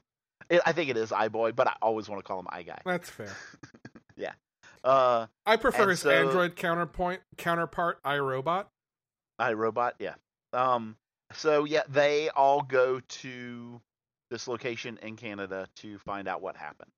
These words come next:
Speaker 1: And they each use their different skills in different ways, which is all wonderful. Um, you know, Dokken goes and uses his pheromones on the, um,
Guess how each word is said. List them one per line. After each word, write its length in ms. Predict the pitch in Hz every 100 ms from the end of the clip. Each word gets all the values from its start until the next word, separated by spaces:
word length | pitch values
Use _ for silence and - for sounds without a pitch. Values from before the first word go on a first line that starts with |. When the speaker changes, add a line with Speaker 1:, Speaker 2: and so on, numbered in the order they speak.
| _ _ - _
Speaker 1:
And 300 | 120 117 120
they 120 | 127
each 340 | 131 156 165 -
use 240 | 139 131
their 140 | 131 127
different 340 | 123 - 135
skills 440 | - 123 113 110 117
in 100 | 107
different 280 | 110 -
ways, 280 | 95 92 92
which 200 | 104 98
is 100 | 110
all 260 | 104 107 113
wonderful. 480 | 101 98 95 95 95 _ _ _ -
Um, 380 | 107 104 101 101
you 100 | 131
know, 100 | 110
Dokken 400 | 98 120 117 123
goes 240 | 113 113 110
and 120 | 110
uses 280 | 110 113 107
his 160 | 113
pheromones 540 | - 113 107 107 104 107
on 260 | 104 104 107
the, 220 | 104 104
um, 220 | 101 101